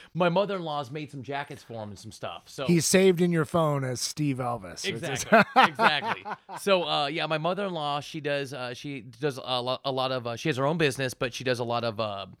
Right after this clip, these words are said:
Speaker 1: uh, custom designs for a lot of entertainers in town.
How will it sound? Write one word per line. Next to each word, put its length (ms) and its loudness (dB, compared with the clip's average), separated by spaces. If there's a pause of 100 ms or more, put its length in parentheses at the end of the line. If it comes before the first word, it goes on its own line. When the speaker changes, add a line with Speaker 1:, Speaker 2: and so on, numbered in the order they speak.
(120)
Speaker 1:
uh, 160 0
custom 560 -2
designs 680 0
for 400 -4
a 40 -4
lot 180 -2
of 100 -4
entertainers 540 -4
in 80 -8
town. 340 -12